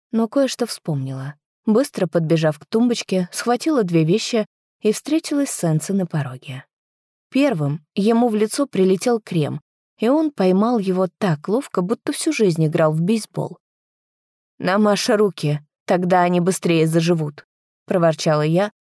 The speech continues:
а затем швырнула в него вязаную вещь и схватилась за ручку двери. «Что это?» Нахмурился он, разворачивая бантик из атласной ленты. «Помнишь,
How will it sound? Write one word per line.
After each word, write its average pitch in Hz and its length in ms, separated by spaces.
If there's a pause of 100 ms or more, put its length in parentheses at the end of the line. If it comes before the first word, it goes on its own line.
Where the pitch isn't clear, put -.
(280)
а 220 80
затем 247 280
швырнула 196 520
в 180 60
него 185 400 (180)
вязаную 160 580
вещь 196 280 (280)
и 240 100
схватилась 247 540
за 165 120
ручку 156 300
двери. 139 440 (580)
«Что - 300
это?» 147 380 (400)
Нахмурился 175 680
он, 196 180 (120)
разворачивая 190 760
бантик 175 480
из 160 100
атласной 151 440
ленты. 143 480 (1160)
«Помнишь, 233 560